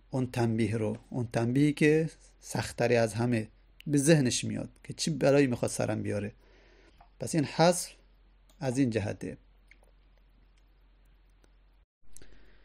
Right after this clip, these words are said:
آیهٔ بعدی، ثم کلا سیعلمون. همون تکرار شد.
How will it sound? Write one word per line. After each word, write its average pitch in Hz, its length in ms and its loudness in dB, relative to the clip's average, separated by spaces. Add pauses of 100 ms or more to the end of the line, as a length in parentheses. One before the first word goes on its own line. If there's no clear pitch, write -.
(960)
آیهٔ 180 380 4
بعدی، 202 680 4
ثم 175 640 2
کلا 202 680 2
سیعلمون. 123 960 2 (2000)
همون 214 240 4
تکرار 175 460 2
شد. 113 280 -4